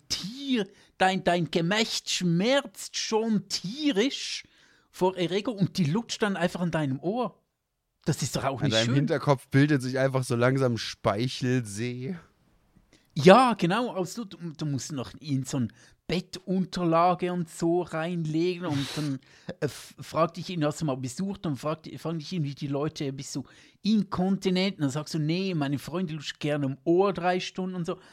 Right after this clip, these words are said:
Speaker 1: Dann musst du noch die Haare waschen gehen, weil ja alles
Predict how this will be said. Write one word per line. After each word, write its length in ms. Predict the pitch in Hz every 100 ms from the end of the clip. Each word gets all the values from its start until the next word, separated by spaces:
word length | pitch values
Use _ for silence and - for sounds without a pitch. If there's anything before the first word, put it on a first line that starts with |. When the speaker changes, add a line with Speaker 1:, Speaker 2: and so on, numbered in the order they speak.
| -
Speaker 1:
Dann 180 | 135 135
musst 220 | 151 135 170
du 40 |
noch 240 | 135 131
die 180 | - -
Haare 580 | - 139 151 185 185 165
waschen 480 | 165 170 - - 165
gehen, 420 | - 170 185 185 175
weil 160 | 143
ja 100 | 143
alles 380 | 139 165 160 -